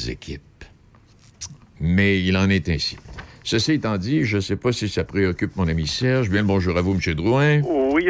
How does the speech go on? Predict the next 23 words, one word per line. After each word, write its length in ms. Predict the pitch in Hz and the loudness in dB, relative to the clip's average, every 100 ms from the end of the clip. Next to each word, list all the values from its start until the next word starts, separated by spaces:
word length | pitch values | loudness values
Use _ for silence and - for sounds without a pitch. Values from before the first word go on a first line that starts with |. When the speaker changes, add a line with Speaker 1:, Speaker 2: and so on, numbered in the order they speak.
| 165 | 2
Speaker 2:
salut. 280 | 135 139 180 | 2 4 4
Oui, 160 | 135 170 | 4 2
oui, 120 | 143 160 | 2 0
je 60 | |
trouve 120 | 151 131 | -2 -4
ça 80 | 143 | -4
très 200 | - 143 | -2 -4
dommage 360 | 127 113 117 123 | -2 -2 -6 -6
pour 100 | 113 - | -10 -6
Toronto 500 | 104 98 92 - 120 | -6 -4 -8 -8 -8
parce 160 | 95 - | -8 -10
que 80 | 110 | -8
moi, 160 | 123 | -6
dans, 100 | 117 - | -6 -8
dans 120 | 117 123 | -6 -4
ma 100 | 120 | -4
tête 180 | 147 | -4
à 60 | 123 | -4
moi, 160 | 120 135 | -4 -2
Toronto, 460 | 120 107 101 139 131 | -2 -2 -6 -6 -6
cette 160 | 107 | -4
année, 280 | 98 98 | -4 -4
là, 80 | 123 | -4